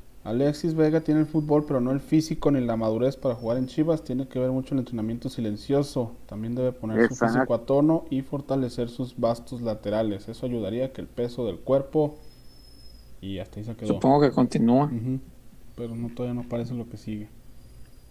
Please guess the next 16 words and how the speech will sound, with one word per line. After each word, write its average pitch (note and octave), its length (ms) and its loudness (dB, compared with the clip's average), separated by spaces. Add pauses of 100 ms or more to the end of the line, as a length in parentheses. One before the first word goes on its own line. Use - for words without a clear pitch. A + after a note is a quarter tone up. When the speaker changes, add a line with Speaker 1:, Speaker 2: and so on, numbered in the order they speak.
(800)
Speaker 3:
Ok. C3 260 0 (400)
Pero D3 140 8
sí, G3+ 200 8
tiene G#3+ 220 8
razón F#3 340 2
con G3 220 -2
el, C#3+ 260 -6
el - 140 -4
entrenamiento C#3 540 2
silencioso. C#3+ 480 6
Es D3 120 2
bien, F#3 540 8
bien F3+ 160 4
importante E3 520 2
y E3 40 2
más E3+ 400 2